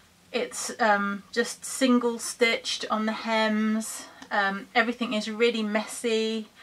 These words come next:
Um, there are, look, hems all over the place. Um, there's even, like, here, there's a,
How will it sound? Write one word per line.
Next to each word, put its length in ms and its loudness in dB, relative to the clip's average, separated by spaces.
Um, 460 6
there 220 6
are, 340 8
look, 240 -12
hems 440 4
all 200 -2
over 180 2
the 100 -10
place. 460 -2
Um, 360 6
there's 260 4
even, 680 6
like, 300 0
here, 680 8
there's 200 0
a, 180 2